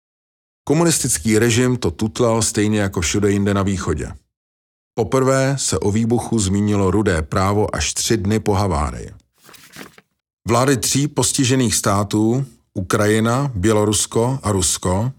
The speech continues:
s podporou mezinárodních organizací vynaložily vysoké náklady na dekontaminaci, poskytování lékařských služeb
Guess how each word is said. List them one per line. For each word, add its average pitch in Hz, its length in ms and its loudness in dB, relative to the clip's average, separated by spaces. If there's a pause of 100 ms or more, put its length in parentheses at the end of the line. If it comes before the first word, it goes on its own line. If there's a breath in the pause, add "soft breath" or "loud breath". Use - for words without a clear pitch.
(160)
s - 120 -4
podporou 127 400 0
mezinárodních 131 720 2
organizací 110 800 0
vynaložily 113 600 2
vysoké 135 500 2
náklady 117 500 0
na 104 180 2
dekontaminaci, 110 1040 0 (120)
poskytování 120 720 2
lékařských 110 500 0
služeb 101 480 0